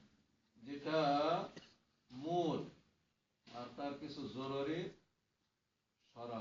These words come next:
থাকে, আর কিছু আছে যেগুলি মুতাআল্লিকা, তেমন জরুরি না। তো যেটা মোটামুটি জরুরি, মুতাওয়াসসিত দরজা, টান দিয়ে রাখো।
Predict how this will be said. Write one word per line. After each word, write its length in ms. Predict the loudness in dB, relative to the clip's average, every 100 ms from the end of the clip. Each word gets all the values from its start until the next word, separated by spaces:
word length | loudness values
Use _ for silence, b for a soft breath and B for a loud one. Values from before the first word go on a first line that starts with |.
| -6
থাকে, 280 | -12 -20 -20 _ _ _ -14
আর 80 | -14 -10
কিছু 220 | -12 -10 -10 -10
আছে 180 | -12 -12 -12
যেগুলি 360 | -12 -12 -12 -14 -16 _ _ _ _ _ _ _ -12
মুতাআল্লিকা, 600 | -8 -4 -4 -4 -6 -8 -6
তেমন 240 | -4 -2 0
জরুরি 340 | 0 -2 -4 -10
না। 80 | -16 _ _ _ _ _ _ -18
তো 60 | -10
যেটা 200 | -6 -2 0 2
মোটামুটি 460 | 2 2 2 0 2
জরুরি, 320 | 4 4 4 2
মুতাওয়াসসিত 560 | 2 2 4 4 0 -4 -2
দরজা, 320 | -2 -2 -4 -4 -6 _ _ _ _ _ _ _ _ _ _
টান 200 | -10 -8 -6
দিয়ে 140 | -6 -6
রাখো। 220 | -6 -12